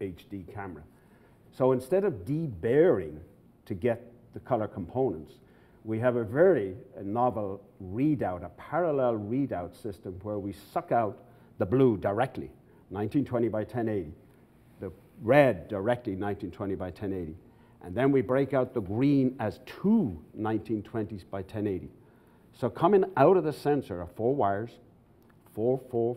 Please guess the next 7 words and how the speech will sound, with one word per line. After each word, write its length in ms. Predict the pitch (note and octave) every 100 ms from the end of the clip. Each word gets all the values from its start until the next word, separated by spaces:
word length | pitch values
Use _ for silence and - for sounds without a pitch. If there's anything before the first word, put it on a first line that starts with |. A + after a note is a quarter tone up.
| -
four 360 | G#2 F#2+ G2 A2+ A2+ - -
or 420 | A#2 B2 B2 B2 - -
G 260 | A2 C3+
one, 440 | A#2 G#2 G2+ G2 F#2 E2+
G 240 | G#2 G#2+ -
two 320 | G2 F#2 F#2 F2+ _ _ _
B. 260 | F#2+ F2